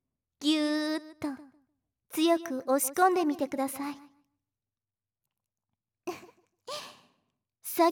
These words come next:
きと感じ方が少し変わりましたね。強く押し込めば押し込むほど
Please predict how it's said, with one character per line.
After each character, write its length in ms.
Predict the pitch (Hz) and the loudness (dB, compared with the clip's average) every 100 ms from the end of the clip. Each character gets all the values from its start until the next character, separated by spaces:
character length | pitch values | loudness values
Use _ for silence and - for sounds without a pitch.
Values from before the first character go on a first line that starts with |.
| 339 | 0
き 100 | - | -8
と 160 | 277 262 | -8 2
感 240 | 294 311 | 4 4
じ 140 | 311 | 0
方 260 | 320 339 330 | -4 -4 -2
が 180 | 339 339 339 - _ | -2 -6 -12 -20 _
少 280 | - - 381 | -12 -2 0
し 140 | 415 403 | 0 0
変 120 | 294 | 2
わ 120 | 311 | 4
り 100 | 330 | 4
ま 120 | 359 | 2
し 60 | 403 | 2
た 120 | 381 | -2
ね。 360 | 302 277 294 - 294 _ _ _ _ _ _ _ _ _ _ _ _ _ - | -2 -4 -6 -8 -18 _ _ _ _ _ _ _ _ _ _ _ _ _ -4
強 300 | 302 302 302 | 2 2 2
く 220 | 302 220 | -2 -6
押 100 | 233 | -4
し 120 | - | 0
込 140 | 311 | 2
め 140 | 320 311 | 2 0
ば 140 | 233 | -2
押 100 | 247 | -4
し 120 | 247 | -4
込 120 | 254 339 | 0 0
む 140 | 330 | 0
ほ 80 | 277 | -4
ど 160 | 262 | -6